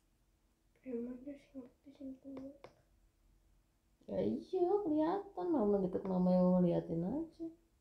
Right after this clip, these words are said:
Speaker 2: Hmm, sekarang mama nggak tahu orang yang mana.
Speaker 1: Si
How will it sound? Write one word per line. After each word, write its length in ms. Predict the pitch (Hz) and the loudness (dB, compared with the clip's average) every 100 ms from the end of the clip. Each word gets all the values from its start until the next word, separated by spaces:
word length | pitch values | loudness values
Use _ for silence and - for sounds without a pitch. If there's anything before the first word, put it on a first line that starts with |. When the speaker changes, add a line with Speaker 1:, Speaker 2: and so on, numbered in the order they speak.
| _ _ _ _ _ _ _ _ _ - | _ _ _ _ _ _ _ _ _ -10
Speaker 2:
Hmm, 240 | 185 175 | -6 -6
sekarang 400 | 175 - 220 269 | -6 -4 0 2
mama 240 | 254 254 262 | 2 4 2
nggak 160 | 226 | 0
tahu 160 | 240 226 202 | 0 4 6
orang 180 | 196 190 | 6 6
yang 80 | 185 | 4
mana. 320 | 185 180 180 - - _ _ _ _ _ _ _ _ _ - - _ _ _ 147 | 4 4 2 0 -10 _ _ _ _ _ _ _ _ _ -20 -20 _ _ _ -18
Speaker 1:
Si 160 | - | -14